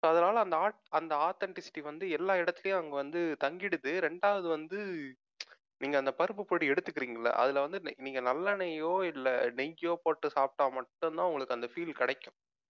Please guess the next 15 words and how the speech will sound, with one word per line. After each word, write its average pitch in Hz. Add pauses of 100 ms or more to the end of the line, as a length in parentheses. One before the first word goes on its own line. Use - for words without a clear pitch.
(580)
அதை 151
விட்டு 185
இவனுங்க 165
இந்த 139
பாம் 170
ஆயில் 143
இல்ல 131
சமையல் 165
எண்ணெய் 143
ஊத்தி 135
விட்டானா 135
அங்கேயும் 139
அந்த 123
டேஸ்ட் 147
போயிடும். 131